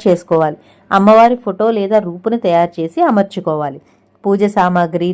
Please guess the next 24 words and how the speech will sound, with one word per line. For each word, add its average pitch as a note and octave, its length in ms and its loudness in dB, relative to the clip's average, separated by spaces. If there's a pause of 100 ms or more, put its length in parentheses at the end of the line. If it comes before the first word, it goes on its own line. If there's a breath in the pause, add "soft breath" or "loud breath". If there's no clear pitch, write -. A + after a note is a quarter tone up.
తోరాలు, F3 640 2
అక్షతలు, E3+ 520 -4 (120)
పసుపు F3+ 300 -6
గణపతిని F#3 480 -2
ముందుగానే F3 500 -2
సిద్ధం E3 440 -6
చేసుకుని B3+ 340 -4
ఉంచాలి. F3+ 460 0 (420 soft breath)
ఇప్పుడు A3+ 200 2
తోరం G#3+ 440 4
ఎలా G#3 160 4
తయారు G#3 360 2
చేసుకుందామో G3+ 580 -2 (140)
చూద్దామా? F#3+ 440 2 (580 loud breath)
తెల్లటి G3 340 2
దారాన్ని F#3+ 600 2
ఐదు F3+ 320 0
లేక G3 280 0
తొమ్మిది F3+ 360 -2
పోగులు E3+ 440 0
తీసుకుని G#3+ 480 -4
దానికి G3 340 0
పసుపు F3 340 -4
రాయాలి. D3+ 440 2